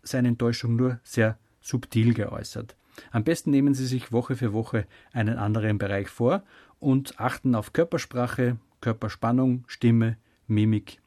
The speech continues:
et cetera. Beobachten Sie Personen und achten Sie auf deren Körpersprache, Mimik, Stimmmuster.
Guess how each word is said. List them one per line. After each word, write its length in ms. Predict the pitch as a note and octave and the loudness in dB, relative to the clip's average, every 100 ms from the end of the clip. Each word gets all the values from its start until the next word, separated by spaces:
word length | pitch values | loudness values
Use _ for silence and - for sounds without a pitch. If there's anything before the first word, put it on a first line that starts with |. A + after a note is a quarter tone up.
| _ - | _ -4
et 180 | C#3 - | -4 -4
cetera. 420 | F2+ G2+ G2+ - _ _ _ _ _ _ _ _ _ _ - | -10 -10 -14 -18 _ _ _ _ _ _ _ _ _ _ -6
Beobachten 420 | A#2+ - - D3 | -4 -2 -4 -2
Sie 140 | B2 | -2
Personen 760 | A#2 G#2 - G#2 B2 F3+ A#3+ A#3 - - _ - | -2 -4 -4 -2 0 4 4 4 -4 -20 _ -6
und 240 | C#3 C#3 | -4 -2
achten 300 | B2 - D3 | -4 -4 -6
Sie 280 | B2 C#3+ - | -2 -4 -2
auf 480 | A#2+ B2 - - - _ - | -4 -4 -6 -18 -20 _ -2
deren 320 | A#2 A2+ A2+ | 2 4 2
Körpersprache, 720 | - B2 - B2+ - G2 F2 G#2 | 4 4 4 -2 0 -2 0 4
Mimik, 400 | A#2+ D3 - - | 6 6 4 0
Stimmmuster. 760 | - C3+ D3 G#2+ - F#2+ F#2+ | 4 6 6 4 2 -4 -4